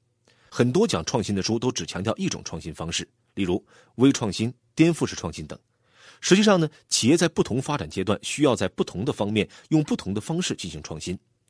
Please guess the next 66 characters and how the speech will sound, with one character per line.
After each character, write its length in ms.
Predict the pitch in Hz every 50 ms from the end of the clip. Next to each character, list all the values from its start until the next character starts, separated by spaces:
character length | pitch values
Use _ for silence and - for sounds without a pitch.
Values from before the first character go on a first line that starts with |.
| _ _ _ - - - - _
在 140 | - 196 196
市 160 | - - 196
场 180 | 98 90 80
成 220 | - - 113 170 185
长 140 | 104 - -
阶 140 | - 104 98
段， 160 | 95 98 90 _ _ _ _
坚 200 | - - 123 123
持 180 | 113 - 101 107
产 240 | - - 101 151 180
品 160 | 127 123 101
领 100 | 85 -
先 180 | - - 92 87
的 80 | 82 -
创 180 | - 95 90
新 160 | 82 - 87
战 160 | 87 92 80 78
略； 80 | 76 - _ _ _ _ _ _ _ - - - -
在 140 | - 196 190
市 100 | - 220
场 220 | 170 107 90 90
成 180 | - - 135 180
熟 140 | - 110
阶 140 | 104 - 110
段， 180 | 98 107 90 - _
实 180 | - - - 139
施 140 | 135 156 160
效 220 | - - 233 185
率 100 | 123 95
提 160 | - - 127
升 160 | 139 - 170 170
的 80 | 120
创 160 | - - 90
新 160 | 78 - 82 76
战 160 | 87 78 76
略； 100 | 80 80 - _ _ _ _ _ _ _ - - - -
在 100 | - 185
市 160 | 175 - 233
场 160 | 170 98 82
衰 220 | 80 - 170 185 190
退 120 | - 113
阶 140 | 87 - 92
段， 180 | 90 95 82 - _ - _
采 160 | - - - 85
用 180 | 101 110 95 -
品 180 | - - 104 85
类 160 | 95 147 139
革 180 | - - - 131
新 220 | 147 - 185 196
的 160 | 165 107 - -
创 160 | - - 90
新 160 | 85 - 82
战 160 | - 90 78
略。 140 | 73 - - _ _ _ _ _ _ _ _ -
正 160 | - 117 104
所 120 | - 85
谓 140 | 87 101 92 - - - _ _
到 180 | - 131 113 95
什 120 | - 95
么 80 | 104 113
山 220 | - 123 123 127
上 160 | 113 107 80 78
唱 180 | - - 113 87
什 100 | - 87
么 60 | 85
歌， 200 | - - 123 131